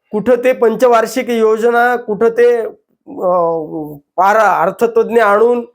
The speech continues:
त्या देशाला कुठेतरी अशा कासवाच्या गतीनं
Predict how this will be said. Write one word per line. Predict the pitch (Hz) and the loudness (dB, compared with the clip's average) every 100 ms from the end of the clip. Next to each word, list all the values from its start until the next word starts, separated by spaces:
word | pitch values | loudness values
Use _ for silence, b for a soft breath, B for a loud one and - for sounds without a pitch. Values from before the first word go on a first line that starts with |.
| _ _ _ _ _ _ _ _ | _ _ _ _ _ _ _ _
त्या | 208 226 247 | 0 2 2
देशाला | 214 170 180 202 226 233 240 | -2 -2 0 0 0 2 2
कुठेतरी | 226 - 208 233 233 233 240 220 185 - - _ - | 0 -4 0 0 2 2 0 -2 -4 -8 -20 _ -8
अशा | 143 - 220 | -6 -2 -2
कासवाच्या | 196 185 226 226 226 220 | -2 0 2 2 2 0
गतीनं | 208 214 233 240 | 0 0 0 0